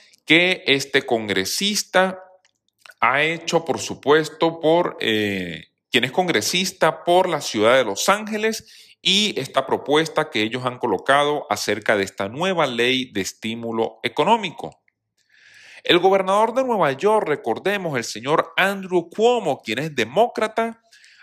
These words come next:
a menudo, a menudo ha estado en desacuerdo con la administración del presidente Donald Trump sobre el manejo que le han dado a esta pandemia del coronavirus.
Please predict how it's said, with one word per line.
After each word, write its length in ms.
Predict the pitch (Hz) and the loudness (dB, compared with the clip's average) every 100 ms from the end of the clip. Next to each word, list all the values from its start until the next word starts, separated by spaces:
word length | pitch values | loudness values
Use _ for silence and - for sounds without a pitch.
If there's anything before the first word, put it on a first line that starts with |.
| _ | _
a 80 | 101 | -4
menudo, 540 | 113 123 214 233 226 139 | -2 0 -2 -2 -2 0
a 80 | 135 | 0
menudo 480 | 139 196 226 220 | 0 -2 0 2
ha 80 | 202 | 2
estado 500 | 190 - 185 190 196 | 0 -2 2 4 2
en 160 | 185 151 | 0 0
desacuerdo 880 | 127 - 101 - 175 190 180 175 175 | -2 -2 -6 0 4 4 4 0 0
con 140 | 139 | 0
la 80 | 107 | -2
administración 920 | 107 101 98 - 85 - 160 165 156 | -6 -10 -10 -12 -10 -4 -2 -2 -2
del 180 | 143 - | -4 -2
presidente 680 | - - 92 113 127 113 | -2 -2 -4 -4 -4 -4
Donald 380 | 107 110 95 87 | -2 -2 -2 -4
Trump 400 | - 185 208 208 - _ _ - - - | 2 4 4 0 -10 _ _ -20 -20 -8
sobre 500 | - 156 139 139 135 | 2 4 4 0 -2
el 100 | 131 | -4
manejo 680 | 123 123 143 214 214 202 | -4 -4 -2 -2 0 -2
que 120 | 165 113 | -2 -6
le 100 | 107 | -8
han 220 | 131 143 | -8 -4
dado 380 | 151 156 160 - | 0 0 0 0
a 80 | 98 | -2
esta 320 | 101 - 135 | -2 -2 -2
pandemia 560 | 98 101 110 120 127 123 | -2 -4 -4 -4 -6 -6
del 180 | 110 | -6
coronavirus. 1040 | - 123 131 156 220 208 127 - - _ | -4 -4 0 0 -2 -2 -4 -8 -14 _